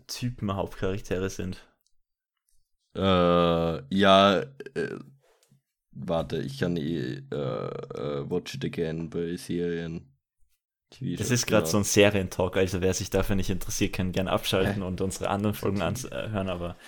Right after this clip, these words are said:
Speaker 1: das wird so ein kleiner Serientalk
Speaker 2: Watch
Speaker 1: für
Speaker 2: It
Speaker 1: euch.
Speaker 2: Again.
Speaker 1: Leute.
Speaker 2: Ah, n-, nur so by the way, hast du Tiger King gesehen?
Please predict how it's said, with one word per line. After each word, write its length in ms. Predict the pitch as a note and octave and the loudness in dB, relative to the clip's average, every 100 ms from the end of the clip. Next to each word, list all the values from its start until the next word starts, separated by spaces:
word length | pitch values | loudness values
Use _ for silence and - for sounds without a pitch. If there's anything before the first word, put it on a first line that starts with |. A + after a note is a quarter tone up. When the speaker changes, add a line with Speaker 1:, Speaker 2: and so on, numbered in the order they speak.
| - - | -20 -8
Speaker 1:
das 160 | G2+ - | -6 -6
wird 100 | - | -6
so 120 | F2+ | -6
ein 60 | |
kleiner 200 | F2+ E2+ | -4 -4
Serientalk 640 | E2+ F2+ E2+ E2 E2 - E2 | -2 -2 -2 0 -2 -4 -6
Speaker 2:
Watch 100 | - | -4
Speaker 1:
für 100 | - | -6
Speaker 2:
It 80 | - | -6
Speaker 1:
euch. 220 | - C2 - | -6 -6 -6
Speaker 2:
Again. 300 | C#2 B1+ C2 - - - | -6 -6 -8 -16 -18 -6
Speaker 1:
Leute. 240 | F2+ F2+ | -2 10
Speaker 2:
Ah, 200 | C3+ A2+ | 12 12
n-, 380 | G2 C3+ C3 B2+ | 10 8 8 8
nur 120 | A#2 | 6
so 100 | A#2 | 4
by 140 | G2 G2+ | 6 6
the 100 | F#2+ | 6
way, 160 | G2 G2+ | 6 6
hast 220 | F#2+ - | 2 -2
du 40 | |
Tiger 400 | - - F2+ A#2 | -4 2 6 6
King 260 | G#2 F#2 F#2 | 4 2 -2
gesehen? 460 | - F#2+ F#2+ G2 | 0 0 0 -2